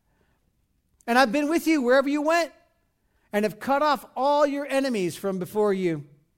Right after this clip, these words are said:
There's God pointing out his past faithfulness, his relationship with David. It already exists. It's gonna be made stronger. Keeping in verse nine. "And I will make for you a great name,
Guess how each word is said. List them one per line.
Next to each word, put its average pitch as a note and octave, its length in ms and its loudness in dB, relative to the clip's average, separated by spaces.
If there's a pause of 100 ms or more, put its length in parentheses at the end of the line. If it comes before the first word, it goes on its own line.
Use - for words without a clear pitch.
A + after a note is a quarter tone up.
(1120)
There's G#3 260 -4
God F#3+ 400 -4
pointing A#3 340 -6
out F3+ 220 -2
his A3+ 500 -4
past G3 540 -6
faithfulness, F3+ 880 -8
his G3 200 -6
relationship G3 1200 -4 (340)
with G#3+ 200 0
David. A3 320 4
It F#3+ 100 0
already C4+ 280 4
exists. B3 720 0 (400)
It's - 120 -16
gonna G3+ 160 -4
be G3 100 -2
made F#3 180 -4
stronger. F#3 680 -6 (1120)
Keeping F3 320 -8
in E3 100 -4
verse E3+ 260 -6
nine. F3 540 -6 (640)
"And C#4 360 0
I C4 260 0
will C4+ 280 0
make B3+ 260 -2
for C4 200 -6
you A3+ 240 0
a A#3+ 80 0
great F#3+ 320 -2
name, G#3 500 -4